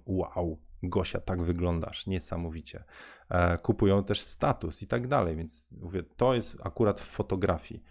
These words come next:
Jeżeli ktoś mówi, że on oferuje w swojej ofercie, ma, e, pakiet, trzy zdjęcia, e, w takim, i to jest wszystko, co, co,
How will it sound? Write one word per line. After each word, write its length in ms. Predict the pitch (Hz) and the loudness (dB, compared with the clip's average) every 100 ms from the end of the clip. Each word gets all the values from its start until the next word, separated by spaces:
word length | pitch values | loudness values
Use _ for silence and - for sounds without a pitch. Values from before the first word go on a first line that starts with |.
| - | -2
Jeżeli 220 | 98 117 | 2 2
ktoś 240 | 117 113 | 2 -2
mówi, 180 | 110 107 | 0 0
że 100 | 104 | 2
on 80 | 104 | 2
oferuje 400 | 98 104 101 98 | 2 2 4 2
w 60 | |
swojej 320 | - - 101 98 | 0 0 2 2
ofercie, 440 | - 95 95 95 | 2 0 0 -2
ma, 220 | 92 90 - - - - | 0 -2 -4 -14 -16 -2
e, 1040 | 92 87 87 85 85 85 87 87 87 87 90 | 4 4 4 4 2 0 -2 -4 -4 -4 -2
pakiet, 420 | - 101 95 82 - | 2 2 2 0 -4
trzy 240 | - 98 | -4 -2
zdjęcia, 440 | 90 92 92 - | 0 2 2 0
e, 260 | 87 87 85 85 85 85 85 82 | 0 0 -2 -4 -4 -4 -4 -6
w 120 | 80 - | -8 -6
takim, 340 | 87 - 85 | -6 -4 -6
i 120 | 101 | -4
to 100 | - | -2
jest 100 | 87 | -2
wszystko, 400 | - - - - | -2 -8 -6 -8
co, 300 | - 85 82 | -6 -2 -4
co, 160 | 78 | -4